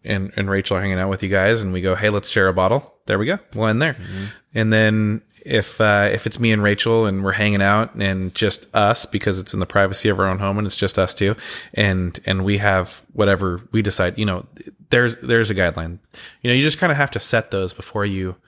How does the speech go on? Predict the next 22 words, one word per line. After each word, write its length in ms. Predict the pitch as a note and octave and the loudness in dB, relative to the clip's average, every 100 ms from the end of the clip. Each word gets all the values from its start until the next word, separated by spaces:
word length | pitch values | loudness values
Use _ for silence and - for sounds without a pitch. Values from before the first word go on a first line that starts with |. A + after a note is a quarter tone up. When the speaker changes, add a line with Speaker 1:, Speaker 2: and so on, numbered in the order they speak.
| A#2 | -12
Speaker 2:
Yeah. 220 | G#2+ F#2 - _ _ _ - | -10 -10 -12 _ _ _ -4
Speaker 1:
before 220 | G#2+ C#3+ | 2 2
you 100 | A#2 | 2
get 180 | A2 A#2 | 0 2
into 180 | A#2 G#2 | 2 -2
the 80 | |
situations, 640 | G2+ G#2 - G2 F#2+ G#2 - | -4 -6 -4 -4 -4 -6 -2
but 480 | C#3 C#3 - A2 - | -2 -2 -4 -8 0
nobody's 380 | A3+ C4+ B3+ | 0 2 0
really 260 | B2+ B2 A#2 | 2 2 2
that 260 | G#2 G#2 G2+ | 4 2 2
intentional. 600 | G2 - G2+ - F#2+ F#2+ | -2 -4 -4 -4 -4 -2
And 80 | G#2+ | -4
if 140 | - | 0
there 220 | C3 B2 | 0 2
are 160 | C3+ D#3 | 2 2
people 260 | D3 A#2 A2 | 0 0 2
that 120 | G2+ | 2
are 120 | G2+ | 2
in 100 | G2 | 0
that 180 | F#2 F2+ | -2 -4
intentional, 640 | F2 G2 F#2+ - G2 G2 | -4 -6 -6 -6 -6 -6